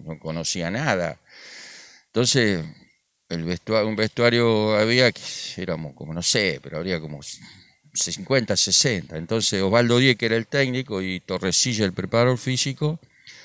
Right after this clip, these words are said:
me dice, bueno, dice, "¿quiénes son la clase cincuenta y dos?".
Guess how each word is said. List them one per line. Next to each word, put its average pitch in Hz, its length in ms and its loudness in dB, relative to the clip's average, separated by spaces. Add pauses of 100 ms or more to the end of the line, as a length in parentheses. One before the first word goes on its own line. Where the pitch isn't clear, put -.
(320)
me 107 100 -2
dice, 113 180 2
bueno, 117 320 4
dice, 85 440 -2 (100)
"¿quiénes 175 360 8
son 170 340 2 (200)
la 120 180 6
clase 139 300 -2
cincuenta 101 520 -4
y 98 60 0
dos?". 80 200 -2